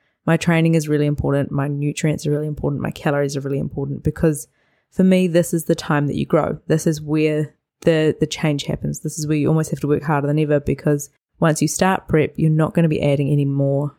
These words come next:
muscle again. So this is the time, this is the opportunity to do it. So I really had that dedicated approach to it the whole time. In saying that, I obviously did still have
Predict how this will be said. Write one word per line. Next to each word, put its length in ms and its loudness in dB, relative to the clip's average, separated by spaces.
muscle 340 0
again. 360 0
So 180 2
this 240 0
is 180 0
the 140 2
time, 460 -2
this 160 -2
is 60 -14
the 80 0
opportunity 440 -2
to 100 -10
do 160 2
it. 160 -4
So 280 0
I 60 0
really 300 2
had 220 -4
that 240 -2
dedicated 520 -2
approach 560 -6
to 140 0
it 100 -2
the 100 -2
whole 200 -2
time. 380 -2
In 140 4
saying 240 2
that, 100 0
I 140 4
obviously 360 -2
did 220 -2
still 240 2
have 280 0